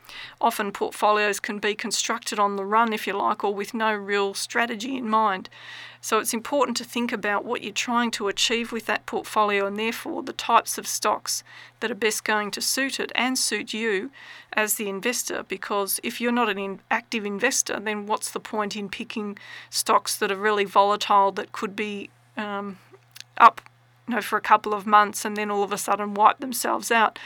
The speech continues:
There could be stocks in your portfolio that are more trading stocks rather than stocks that you might hold for more medium term.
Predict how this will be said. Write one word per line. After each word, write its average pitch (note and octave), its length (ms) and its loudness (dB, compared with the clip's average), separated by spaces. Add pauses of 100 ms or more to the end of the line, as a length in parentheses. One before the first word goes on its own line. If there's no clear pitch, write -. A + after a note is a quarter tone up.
(360)
There A3 100 4
could A#3+ 200 -4
be G3+ 120 -6
stocks - 400 0
in A3 100 -2
your G3+ 100 -2
portfolio G#3+ 720 4
that F#3+ 160 -4
are G3+ 40 -2
more G3+ 240 -2
trading A#3+ 520 0
stocks - 480 -4
rather G#3 280 -2
than G3+ 280 -6 (600)
stocks - 380 0
that - 120 -2
you G#3 80 -2
might G#3 240 6
hold G#3 320 2
for - 140 -4
more G3+ 200 -2
medium G3+ 500 -6
term. G#3 460 -6